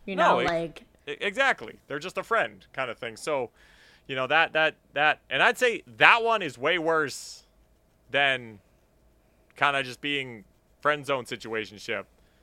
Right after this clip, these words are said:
Speaker 2: but actually being in a relationship that's not being identified as a relationship is so tough.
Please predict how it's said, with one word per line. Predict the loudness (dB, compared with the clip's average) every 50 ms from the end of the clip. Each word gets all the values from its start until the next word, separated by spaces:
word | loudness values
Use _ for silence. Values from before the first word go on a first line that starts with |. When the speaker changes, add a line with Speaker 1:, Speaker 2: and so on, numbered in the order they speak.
| _ _ _ _ _
Speaker 2:
but | 2 4
actually | 4 4 4 2 -4 -6
being | -6 -4 -4 -4 -4 -6 -6
in | -6 -6 -6 -6 -8 -12 -16 -20 _ _ _ _ _
a | -4 -4
relationship | -2 0 0 0 0 0 -2 -8 -10 -4 -2 -2 -2 -2 -6 _ _ _ _ _ _ _
that's | -2 -2 -2 2
not | 2 2 2 2
being | 2 -2 -2 0 0
identified | 0 2 2 2 0 0 0 -2 -2 0 0 -2 -4 -6 -12 _ _ -6
as | -4 -4 -2
a | -2 -4
relationship | -4 -4 -2 -2 -4 -4 -8 -12 -12 -8 -6 -6 -6 -8 _ _ _ _ _ _ _ _
is | -10 -10 -8
so | -8 -10 -10 -4 0 2 2 2 0
tough. | -2 -6 -6 -6 -8 -12 -20